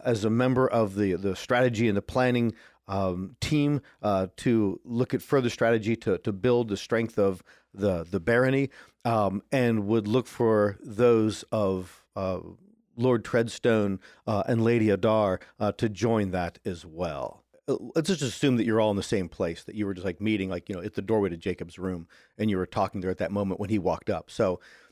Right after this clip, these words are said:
um, he requests all of your presence to be, uh, at the strategy meeting.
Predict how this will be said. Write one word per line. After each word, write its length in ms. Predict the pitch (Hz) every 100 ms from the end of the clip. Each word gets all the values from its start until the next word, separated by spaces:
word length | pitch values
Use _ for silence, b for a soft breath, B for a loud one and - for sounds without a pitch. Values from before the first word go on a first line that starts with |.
| B 113
um, 160 | 104 101
he 120 | 107
requests 500 | 139 120 - 131 - -
all 160 | 139 143
of 60 | 104
your 100 | 101
presence 540 | - 101 92 - - _
to 120 | 117
be, 360 | 95 107 95 85 -
uh, 160 | 98 92
at 160 | 127 120
the 80 | 104
strategy 460 | - 104 92 92
meeting. 280 | 95 92 80